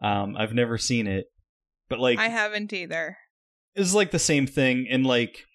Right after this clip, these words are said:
Speaker 1: you know, they did Space Ghost and The Brak Show and, like, all kinds of shit, and they just kinda fucked around with these old Hanna-Barbera cartoons. Um, which, like, this is kind of the one that leans into it the most, 'cause, uh,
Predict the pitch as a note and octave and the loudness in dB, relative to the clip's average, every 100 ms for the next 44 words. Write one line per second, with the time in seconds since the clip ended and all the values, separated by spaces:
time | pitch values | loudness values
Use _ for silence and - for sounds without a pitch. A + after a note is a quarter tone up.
0 | _ _ _ - B2 A2+ G#2 A2+ A#2 F#2 | _ _ _ -6 0 0 2 0 0 -2
1 | - A2 A2 - A2+ G#2+ G#2+ G#2+ - G2+ | -4 -2 -2 -2 0 0 0 -2 -4 -4
2 | F#2+ A2 G2+ G2+ - G#2+ G2+ G2+ G2 G2 | -4 -4 -4 -4 -4 -2 0 0 -2 -4
3 | G2 F#2+ - _ - - - D#4+ - G#3 | -4 -6 -12 _ -20 -20 -6 -4 0 0
4 | E3 C3 - B2 G#2 G2+ G#2+ A2 G#2+ - | 0 -2 -2 0 0 -2 -4 -2 -2 -4
5 | B2 A2+ A2 G2+ F#2+ - - C#3+ C#3 C3 | -4 -2 -2 -4 -8 -16 -6 -4 -4 -4
6 | C3 B2+ A#2 - A#2 A2+ A#2 A2 A2 A2+ | -2 -4 -6 -2 -2 2 0 0 -2 -4
7 | G#2+ G#2+ G#2 G2+ G2+ F#2+ G2+ F#2+ - F#2+ | -2 -2 -2 -2 -4 -4 -4 -4 -4 -4
8 | F#2+ F#2+ F#2+ - _ _ _ _ _ _ | -4 -6 -8 -10 _ _ _ _ _ _
9 | _ _ - G#2 G2+ G2 G2 - _ A#2 | _ _ -6 -2 -2 -2 -8 -14 _ -6
10 | C3+ C3 B2+ E3+ D3+ - C#3+ B2 A2 A#2 | 0 0 2 0 0 -2 -2 -2 -2 0
11 | A#2 A2 G#2+ A2+ G#2+ G#2 G#2+ G#2+ G#2+ - | 0 0 -2 -2 -2 -2 -2 0 -2 -2
12 | G#2 G2+ G2+ - - - A2 G2 F#2+ - | -4 -2 -2 -4 -8 -4 -2 -2 -4 -6
13 | - _ _ _ _ _ - G2+ G2 G2 | -10 _ _ _ _ _ -10 -4 -2 -2
14 | E2+ | -4